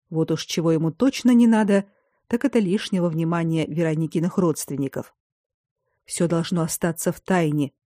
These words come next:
пока он не увезет свою юную избранницу. Ну а после венчания Горчаковы уже никуда не денутся.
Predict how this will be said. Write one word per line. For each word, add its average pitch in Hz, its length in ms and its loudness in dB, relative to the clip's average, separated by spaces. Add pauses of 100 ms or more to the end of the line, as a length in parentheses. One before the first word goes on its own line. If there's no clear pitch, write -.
(680)
пока 185 280 0
он 180 140 2
не 180 100 0
увезет 185 440 2
свою 165 240 -2
юную 165 460 2
избранницу. 160 800 0 (600)
Ну 285 200 2
а 196 60 2
после 175 360 -2
венчания 214 720 2 (300)
Горчаковы 180 640 0
уже 180 200 0
никуда 170 380 0
не 170 140 0
денутся. 156 580 -2